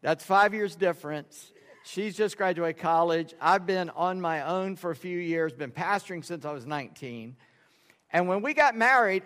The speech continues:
I found out that green and orange sofas from the early seventies that my family, several members of my family had had in their house, wasn't quite good enough.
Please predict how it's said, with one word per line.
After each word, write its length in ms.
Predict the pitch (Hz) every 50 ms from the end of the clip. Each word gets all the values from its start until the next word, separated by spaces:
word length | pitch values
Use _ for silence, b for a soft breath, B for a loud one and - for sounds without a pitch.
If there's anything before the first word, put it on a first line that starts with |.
| -
I 160 | 180 202 247
found 400 | - - 247 233 233 233 233 220
out 520 | 214 185 165 151 147 156 170 - - - - _ _ _ _ _ _ _ _ _ -
that 220 | 139 160 143 151
green 360 | 147 151 180 214 247 262 247
and 120 | 233 226 214
orange 300 | 208 208 214 214 214 180
sofas 1040 | - - - - 220 233 226 214 - - 165 147 143 151 156 147 - - - - 170 185 _ _
from 180 | - 170 165
the 120 | 156 135 -
early 340 | - 185 208 214 208 196 175
seventies 920 | - - 208 214 220 208 170 160 147 135 139 139 143 147 147 143 - - - 143
that 160 | 143 151 143 160
my 180 | 156 151 147
family, 640 | 135 - - 180 190 208 220 214 196 170 151 147 135
several 380 | - - 175 190 214 214 202
members 260 | 175 165 160 147 147
of 80 | 139 151
my 140 | 147 139 135
family 340 | - 160 160 156 151 151 143
had 80 | 127
had 160 | 151 160 147
in 80 | 127 131
their 180 | 156 175 185 175
house, 380 | 160 156 143 135 131 - - _ b b b b b b b b b b b b b _ _ _ _
wasn't 280 | - 123 170 180 175 156
quite 260 | - 185 175 160 147
good 160 | 147 175 170
enough. 340 | 156 135 117 85 - - _